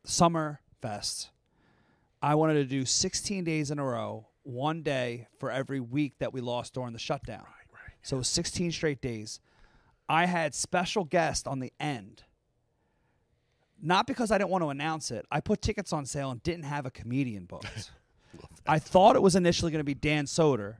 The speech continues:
Speaker 2: Okay.
Speaker 1: who was gonna be at Helium, and we couldn't announce it until after the date. And then as the Helium date got moved, and we end up getting Dave Attell. That morning, I get a text message, which appears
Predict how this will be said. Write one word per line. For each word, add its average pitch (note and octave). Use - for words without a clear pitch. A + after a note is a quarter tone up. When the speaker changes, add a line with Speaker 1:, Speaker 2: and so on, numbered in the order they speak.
Speaker 2:
Okay. F2
Speaker 1:
who D3
was C#3+
gonna D#3
be C#3+
at B2
Helium, D#3
and A#2
we A#2
couldn't D#3+
announce C#3
it B2+
until B2
after C3
the G#2+
date. A#2
And C3+
then C3
as A#2+
the A#2+
Helium E3
date C3
got A#2
moved, A2+
and C3+
we D3+
end E3
up B2+
getting D3
Dave C3
Attell. -
That E3
morning, D3+
I D3
get D3+
a D3
text -
message, B2
which C3+
appears E3+